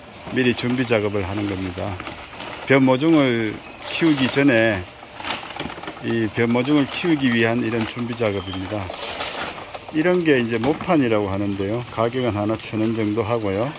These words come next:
어, 모판을 이제 여기 기계에서 이렇게 쭉 자동으로 이렇게 나가면서 끝에 가서 이제 이거를 이제 완성되는 건데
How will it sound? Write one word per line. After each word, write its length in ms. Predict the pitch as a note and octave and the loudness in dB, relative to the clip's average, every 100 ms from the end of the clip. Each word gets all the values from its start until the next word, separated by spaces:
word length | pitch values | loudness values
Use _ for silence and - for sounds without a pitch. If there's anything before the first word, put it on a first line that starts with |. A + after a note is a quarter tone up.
| - - - - - - - - | -12 -12 -10 -10 -8 -8 -6 -6
어, 80 | G#2 | -2
모판을 720 | G#2 C#3 - C3+ A2+ A2 A#2+ G#2 | 2 0 2 0 2 2 0 0
이제 260 | G#2+ G2+ | 0 0
여기 200 | G#2 G2+ F#2+ | 2 -2 -2
기계에서 580 | - C3+ C#3+ A#2+ - G2 G2 | 0 4 4 4 0 -4 -2
이렇게 680 | F#2 F#2+ G2+ A#2 A#2 - G#2+ F2+ - - - - - - - - - | -2 -2 -2 -2 -4 -2 -2 -2 -8 -14 -14 -14 -14 -14 -16 -16 -14
쭉 400 | - C#3+ D#3 D#3+ D3 | -4 2 4 4 2
자동으로 480 | - C#3+ D3+ D3+ A#2+ | 2 4 6 4 4
이렇게 260 | A2+ G#2+ C#3 | 2 0 0
나가면서 920 | G#2+ A2+ D3 C#3+ A2 - G#2 G#2+ F2+ - - - - - - - - - - - - - - | 2 4 4 4 2 0 2 2 0 -6 -14 -16 -16 -16 -16 -18 -18 -18 -18 -18 -16 -12 -4
끝에 280 | F#3 - | -2 4
가서 300 | C#3 C#3 D#3 | 6 4 4
이제 220 | B2+ A2 G2+ | 0 0 0
이거를 420 | G#2 G#2+ G2 A2 | 0 -2 -2 -4
이제 120 | G#2 | -4
완성되는 680 | G2 G2 G#2 A2+ A2+ A2 B2+ | -2 -2 -2 -2 -2 0 0
건데 400 | G#2 G2 G#2 | -2 -2 -2